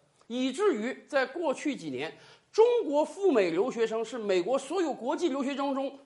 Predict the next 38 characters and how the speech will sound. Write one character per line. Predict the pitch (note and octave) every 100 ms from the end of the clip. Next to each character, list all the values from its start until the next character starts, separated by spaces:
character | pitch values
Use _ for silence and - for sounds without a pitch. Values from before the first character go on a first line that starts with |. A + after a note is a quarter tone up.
| _
最 | A#4 A#4 C#4
多 | F#3 F#3+ F3 D#3+
的。 | - - - -
美 | B3+ D4 G3
国 | E4+
很 | - - C4 C4+
多 | F#4+ F#4+
高 | D#4 E4+
校 | E4 C#4+
仰 | G#3 A3 G#3 C#4+
赖 | E4+ C4
中 | - G4 G#4+
国 | C#4 C#4
留 | B3+ C4
学 | C4
生 | C4+
的 | B3+
学 | - B3
费 | G4 D4 -
才 | - B3+
能 | -
继 | - G#4 C4+
续 | C4+ B3
生 | - F#4+ F#4+
存 | F4 E3 E3
下 | F#3
去。 | D#3 D3 - _ _
然 | E3+ C4+
而， | F4 G3 G3+ - - _
美 | F#3+ A3 G#3+
国 | G#3 C4+
人 | C4+ B3
对 | B3 A3+
中 | B3+ B3+
国 | G#3+
留 | G3 F#3
学 | F3
生 | F3